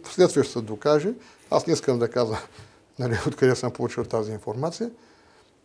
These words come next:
а, това е действие само изцяло извършено от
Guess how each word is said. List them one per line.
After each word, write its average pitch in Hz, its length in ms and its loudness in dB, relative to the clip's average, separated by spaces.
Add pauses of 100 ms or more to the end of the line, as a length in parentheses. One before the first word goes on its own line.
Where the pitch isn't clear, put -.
(120)
а, 143 420 6
това 135 320 6
е 131 120 8
действие 160 680 6
само 165 560 2
изцяло 151 520 2
извършено 143 600 -4 (680)
от 143 320 -2